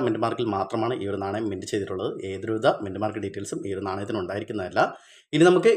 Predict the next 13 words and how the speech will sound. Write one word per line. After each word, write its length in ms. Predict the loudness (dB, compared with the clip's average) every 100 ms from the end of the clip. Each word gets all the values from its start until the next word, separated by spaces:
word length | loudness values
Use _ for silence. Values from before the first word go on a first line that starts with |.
| 6
ഈ 20 |
ഒരു 60 | 6
നാണയത്തിൻ്റെ 320 | 6 4 2 0 2
മുൻവശം 360 | 2 2 2 0
പിറകുവശം 360 | 2 2 0 0
വരുന്ന 160 | -2 -2
ഡീറ്റെയിൽസ് 280 | -2 -4 -4
ഒക്കെ 100 | -4
ഒന്ന് 100 | -4
പരിചയപ്പെടാം. 360 | -6 -4 0 -2 -2 _ _ -8
അപ്പോൾ 200 | 2 2 4
ഹാഫ് 260 | 6 6 4
പൈസ, 160 | -2